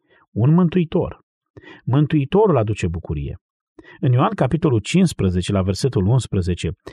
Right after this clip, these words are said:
este un alt text din Scriptură unde Iisus spune: „V-am spus aceste lucruri pentru ca bucuria mea să rămână în voi și bucuria voastră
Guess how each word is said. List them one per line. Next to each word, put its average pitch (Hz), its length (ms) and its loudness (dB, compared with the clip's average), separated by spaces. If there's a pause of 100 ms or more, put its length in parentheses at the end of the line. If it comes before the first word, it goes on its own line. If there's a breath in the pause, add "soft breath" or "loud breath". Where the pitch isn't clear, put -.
(240 loud breath)
este 135 240 0
un 135 80 2
alt 175 200 2
text 139 240 0
din 123 100 0
Scriptură 120 380 -2
unde 110 180 0
Iisus 104 320 -4
spune: 107 400 -4 (540 loud breath)
„V-am 123 200 0
spus 202 320 -6
aceste 147 360 0
lucruri 156 300 -2
pentru 143 260 -2
ca 123 140 0
bucuria 117 460 0
mea 156 180 2
să 151 180 -2
rămână 135 320 2
în 127 140 2
voi 87 400 -4 (340 loud breath)
și - 180 -2
bucuria 143 600 0
voastră 110 600 0